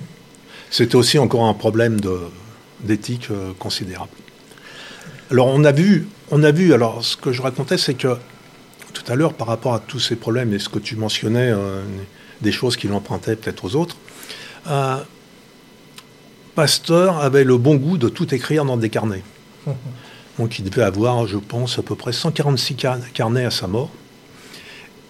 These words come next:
Speaker 1: et avec la consigne de ne pas les ouvrir avant cent ans. Et, euh, son, ses fils et petits-fils qui en ont hérité, donc ce, le petit-fils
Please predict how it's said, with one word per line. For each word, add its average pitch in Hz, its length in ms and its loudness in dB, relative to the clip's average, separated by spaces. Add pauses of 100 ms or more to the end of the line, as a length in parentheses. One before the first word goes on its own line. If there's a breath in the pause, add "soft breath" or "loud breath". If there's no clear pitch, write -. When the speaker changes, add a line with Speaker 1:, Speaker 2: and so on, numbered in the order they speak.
(120)
Speaker 1:
et 151 200 2
avec 147 280 2
la 143 100 0
consigne 160 540 2
de 135 80 2
ne - 40 2
pas 143 140 -2
les 120 160 2
ouvrir 127 280 4
avant 117 180 2
cent 120 280 -2
ans. 101 140 -2 (1000 loud breath)
Et, 127 200 6
euh, 113 400 4 (1500)
son, 123 440 -4
ses - 320 -6
fils 160 380 0
et 117 40 -2
petits-fils 185 680 -2 (560 loud breath)
qui - 140 -6
en 107 120 0
ont 107 140 2
hérité, 104 520 0
donc 123 280 -2
ce, - 240 -10
le 120 100 -10
petit-fils 165 840 -2